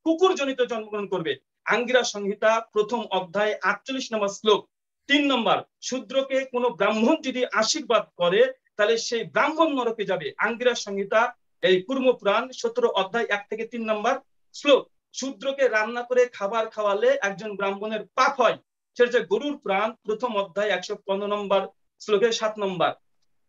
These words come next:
ছয় নম্বর, শূদ্র সন্তান, আহ, সম্মানিত সুধী, আজকে খুবই প্রবলেম হচ্ছে, যাই হোক, সাত নম্বর পয়েন্ট, যে শূদ্রকে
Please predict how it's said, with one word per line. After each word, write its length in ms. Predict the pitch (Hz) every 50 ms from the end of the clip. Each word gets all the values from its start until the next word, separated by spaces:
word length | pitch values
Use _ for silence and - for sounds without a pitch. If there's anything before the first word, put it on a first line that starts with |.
| _ _ -
ছয় 180 | - 247 240
নম্বর, 260 | 240 240 233 214 175 135 - -
শূদ্র 440 | - - - 247 214 202 269 262
সন্তান, 460 | 247 - 247 247 240 240 - 247 240 240 254 _ _ _ _ _ _ _ _ _ _ _ _ _ _ _ _ _ _ _ _ _ _ _ _ _ _ _ _ 139 147 196 190 - _ _ _ _ 143 135 - _ _ _ _ _ _ _ _ _ _ _ _ _ _ _ _ _ _ _ _ _ _ _ _ _ _ _ _ _ _ _ _ _ _ _ _ _
আহ, 420 | - 196 170 165 165 165 160 160 165
সম্মানিত 360 | - - 202 202 208 202 208
সুধী, 480 | 202 190 - 220 208 175 190 214 226 - _ _ _ _ _ _ _ _ _ _ _ _
আজকে 300 | - 170 160 165 196 190 185 - - - - _ _ _ _ _ _ _ _ _ _ _ _ _ _ _
খুবই 220 | - 220 214 220 208
প্রবলেম 360 | 214 214 214 220 240 220 202
হচ্ছে, 260 | 202 196 196 - 214 226 - _ _ _ _ _ _ 156
যাই 160 | 175 196 202
হোক, 140 | 190 - - _ _ _ _ _ _ _ _
সাত 200 | - 233 233 233 262
নম্বর 180 | 269 262 262 254
পয়েন্ট, 280 | - 247 240 277 285 -
যে 80 | 240
শূদ্রকে 600 | 226 226 - 254 254 202 196 - 269 269 - 269